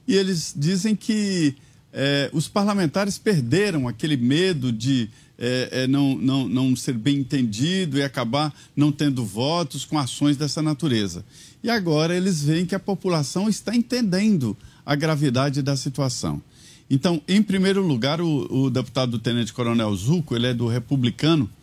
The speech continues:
do Rio Grande do Sul, protocolou um pedido de C P I contra o M S T.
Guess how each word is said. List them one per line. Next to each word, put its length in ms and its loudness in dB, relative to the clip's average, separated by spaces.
do 400 0
Rio 200 2
Grande 320 0
do 140 -2
Sul, 320 0
protocolou 1120 0
um 120 4
pedido 680 -2
de 200 -2
C 360 -2
P 200 -2
I 320 0
contra 540 0
o 180 2
M 200 2
S 280 -2
T. 320 -4